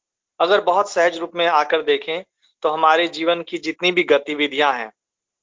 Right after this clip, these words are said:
चाहे वह हमारे खाने पीने से लेकर, अ, सोने रहने, जितनी भी गतिविधियां हैं, वह सभी चीजों में एक चीज बड़ी, अ,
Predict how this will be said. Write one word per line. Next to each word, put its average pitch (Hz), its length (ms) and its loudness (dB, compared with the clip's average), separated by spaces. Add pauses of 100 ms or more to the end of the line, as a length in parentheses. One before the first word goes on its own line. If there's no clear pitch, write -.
(340)
चाहे 151 280 4
वह 147 500 2 (280)
हमारे 143 340 2
खाने 147 400 -2
पीने 160 300 -2
से 151 140 -4
लेकर, 147 560 2 (580)
अ, 139 380 2
सोने 151 540 2
रहने, 147 340 2
जितनी 233 340 -2
भी 233 120 0
गतिविधियां 139 960 0
हैं, 127 80 -8 (380)
वह 196 160 4
सभी 175 380 -2
चीजों 180 400 -2
में 180 280 0 (360)
एक 247 240 0
चीज 208 320 -8
बड़ी, 196 380 0
अ, 151 380 4